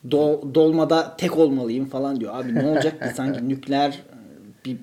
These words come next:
Speaker 1: deney mi ne ki yani?
Speaker 2: Ama koca koca ülkeler bazında olmuyor bunu ya. Halklar gene dijital medya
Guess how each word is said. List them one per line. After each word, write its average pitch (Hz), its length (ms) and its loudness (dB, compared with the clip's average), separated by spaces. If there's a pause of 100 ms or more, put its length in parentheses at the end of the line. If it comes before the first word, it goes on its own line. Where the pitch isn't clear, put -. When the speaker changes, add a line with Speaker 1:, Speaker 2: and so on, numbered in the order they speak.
(120)
Speaker 1:
deney 135 340 0
mi 139 180 0
ne 262 140 -4
ki - 160 -14
yani? 196 200 -6
Speaker 2:
Ama 294 140 0
koca 165 300 2
koca 180 240 2
ülkeler 151 480 2
bazında 170 340 2
olmuyor 220 360 2
bunu 98 140 -10
ya. 202 320 -6
Halklar 175 500 -2 (420)
gene 170 420 2
dijital 165 340 2
medya 113 320 0